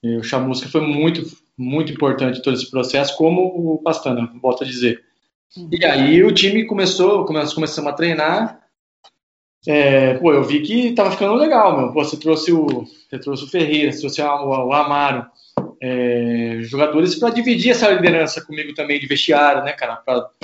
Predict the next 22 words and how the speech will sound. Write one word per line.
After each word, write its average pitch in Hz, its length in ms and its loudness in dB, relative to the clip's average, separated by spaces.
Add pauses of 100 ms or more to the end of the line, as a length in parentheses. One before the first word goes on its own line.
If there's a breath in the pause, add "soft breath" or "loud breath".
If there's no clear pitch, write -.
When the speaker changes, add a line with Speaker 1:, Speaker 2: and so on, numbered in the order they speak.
(160)
Speaker 1:
o 127 60 -14
Zé 131 100 -4
Antônio 151 500 2
também 139 220 -6
foi 143 160 -10
um 135 80 -6
cara 131 180 -6
importante, 147 880 -4 (600)
é, 123 720 2
o 117 80 -4
Pipico 147 460 -2
foi 143 120 0
um 135 100 0
cara 131 200 -2
importante. 147 880 0 (580 soft breath)
Enfim, 147 240 -6
a 127 60 0
gente 143 180 -2
conseguiu 185 580 0
trazer 185 380 4
os 185 140 0
caras, - 680 0